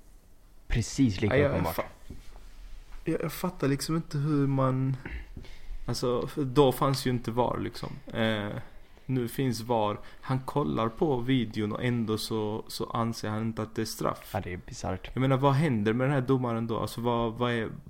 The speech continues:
Speaker 2: För att det, alltså, man kan ju knappast lita på tekniken om det fortfarande är en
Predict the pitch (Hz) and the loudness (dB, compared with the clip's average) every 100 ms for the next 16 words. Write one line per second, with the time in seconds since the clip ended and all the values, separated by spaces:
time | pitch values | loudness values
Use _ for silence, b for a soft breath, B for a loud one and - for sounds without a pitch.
0 | 135 - - - - - - - - - | -16 -18 -20 -20 -20 -20 -18 -12 -10 -6
1 | - - - 139 - - b b b b | -8 -8 -10 -12 -14 -16 b b b b
2 | 117 123 120 131 127 - 135 113 - 127 | -2 0 4 2 2 -2 0 -2 0 0
3 | 139 131 - 127 - 139 117 - 107 113 | 0 -2 -2 -4 -2 0 0 0 -2 -2
4 | B B B - 117 117 110 117 - 107 | B B B -2 2 2 2 -2 0 -2
5 | 104 110 117 104 104 | 0 0 0 0 -2